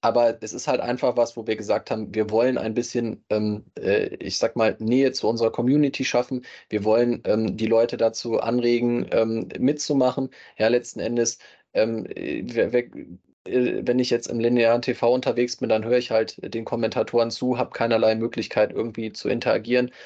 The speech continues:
ähm, oder mich halt auch einfach mal in der Community auszutauschen. Wenn wir jetzt mal abseits vom, von der Handball-W M,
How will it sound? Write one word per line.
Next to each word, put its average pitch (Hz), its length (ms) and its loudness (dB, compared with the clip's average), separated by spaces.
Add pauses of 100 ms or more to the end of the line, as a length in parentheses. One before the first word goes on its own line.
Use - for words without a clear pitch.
(400)
ähm, 117 180 2
oder 113 180 2
mich 117 200 -4
halt 113 140 2
auch - 180 0
einfach 113 320 -2
mal 107 180 2
in 110 140 -2
der 110 100 2
Community 113 480 -2
auszutauschen. 98 720 0 (360)
Wenn 107 140 2
wir 110 80 4
jetzt 110 200 0
mal 104 100 2
abseits - 400 0
vom, 110 260 -2
von - 160 -2
der 101 100 2
Handball-W 123 420 2
M, 120 280 2